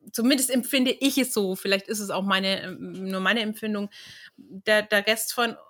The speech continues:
äh, von den umliegenden Ländern, ähm, die strampeln sich so ein bisschen ab und gucken, dass das wirklich dezimiert wird und dann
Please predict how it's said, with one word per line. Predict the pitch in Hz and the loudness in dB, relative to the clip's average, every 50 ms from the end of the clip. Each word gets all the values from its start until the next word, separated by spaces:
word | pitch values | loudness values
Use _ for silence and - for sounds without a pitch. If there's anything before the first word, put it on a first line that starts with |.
| _ _ _ | _ _ _
äh, | 190 220 214 214 208 208 208 208 208 208 208 208 202 190 196 | 0 2 2 2 4 2 2 2 2 2 2 0 0 -2 -4
von | 208 - - - 220 214 214 | -6 -8 -4 -2 0 0 0
den | 214 214 - | 0 -2 0
umliegenden | 226 240 247 247 226 220 220 214 208 208 | 2 2 2 2 2 2 0 0 0 0
Ländern, | 196 190 208 226 247 247 233 226 220 220 220 220 - - | 0 0 0 0 -2 -2 -2 -2 -2 -4 -6 -8 -8 -8
ähm, | 202 196 196 202 202 196 202 | -8 -6 -6 -6 -8 -8 -8
die | 208 202 | -8 -6
strampeln | - - - 208 170 180 247 240 285 247 247 240 | -6 -8 -4 -2 0 0 2 2 2 2 2 2
sich | - 247 - - | 0 -4 -2 -2
so | 254 | -2
ein | 240 233 | -2 0
bisschen | 240 233 - 247 233 220 | -2 -2 0 -2 -2 0
ab | - 208 - - | -2 -4 -2 -2
und | 247 240 | -4 -4
gucken, | - - 233 - 254 247 233 | -4 -6 -8 -6 -4 -4 -2
dass | 214 220 214 | -2 -4 -4
das | - 233 220 - - | -4 -6 -8 -8 -6
wirklich | 208 226 220 247 247 - - | -8 -8 -6 -6 -8 -6 -4
dezimiert | 233 233 233 - - 208 196 196 202 214 220 220 - | -4 -4 -4 -6 -6 -4 -4 -4 -4 -4 -6 -6 -4
wird | 240 247 247 247 - | -4 -4 -4 -6 -10
und | - 196 214 196 - | -10 -10 -10 -6 -6
dann | 196 202 208 208 208 214 214 | -6 -6 -4 -6 -8 -10 -12